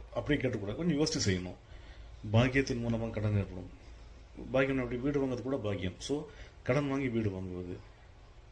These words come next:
இந்த மாதிரி, அஹ், சிம்பிளான விஷயங்கள். இப்ப ஏழாம் பாவத்துக்கு எட்டாம் பாவத்துக்கு அதிபதி யாருங்க? சனி பகவான்.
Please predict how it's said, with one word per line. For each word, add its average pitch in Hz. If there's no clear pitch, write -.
இந்த 156
மாதிரி, 151
அஹ், 110
சிம்பிளான 127
விஷயங்கள். 95
இப்ப -
ஏழாம் 135
பாவத்துக்கு 131
எட்டாம் 123
பாவத்துக்கு 120
அதிபதி 113
யாருங்க? 110
சனி 107
பகவான். 95